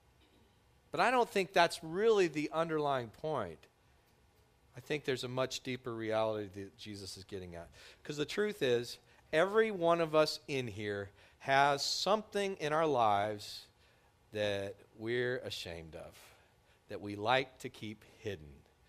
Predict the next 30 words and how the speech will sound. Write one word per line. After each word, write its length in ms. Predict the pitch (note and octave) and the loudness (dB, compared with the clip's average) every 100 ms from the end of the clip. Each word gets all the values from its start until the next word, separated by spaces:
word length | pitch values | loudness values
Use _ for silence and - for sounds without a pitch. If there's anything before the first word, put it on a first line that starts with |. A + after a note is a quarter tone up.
| _ _ | _ _
that 100 | F#2+ | -14
we 60 | F#2 | -4
like 320 | G#2+ C#3 - | 0 0 -2
to 80 | C#3 | -16
keep 340 | - C#3 - | -10 -10 -10
covered 400 | - - C3+ D#3 | -20 -8 -4 -2
up. 340 | B2 F#2+ F#2+ - - - _ | 0 -2 -4 -12 -20 -20 _
We 120 | G#2 | -12
don't 220 | G#2 C#3 C3+ | -6 -6 0
really 320 | C#3 D3 C3 | 2 2 0
wanna 300 | A#2+ C#3+ D3+ | -2 -2 0
let 240 | C#3 C3+ | 2 2
other 200 | C3+ C3+ | 2 -2
people 400 | C3 - B2 C3 | -8 -14 -10 -10
know. 360 | B2 G2 D2 D2+ _ _ _ - _ | -6 -6 -8 -12 _ _ _ -20 _
And 100 | G#2 | -12
so 160 | - G2+ | -8 -6
when 180 | G2 G#2 | -6 -8
you 100 | A2+ | -10
show 240 | - A2+ B2 | -8 -4 -4
up 120 | C3 | -6
in 60 | |
church 320 | A#2 - B2 - | -10 -8 -6 -6
on 120 | B2 | -8
a 40 | |
Sunday, 400 | - B2 C3 C#3+ - - _ | -8 -10 -8 -10 -12 -20 _
"How's 240 | B2+ E3 | -4 -4
it 100 | F3 | -4
going?" 280 | F3 G3 A#2+ - _ _ - | -6 -6 -8 -10 _ _ -2
"Oh, 400 | A3 G#3 C#3 | 0 2 0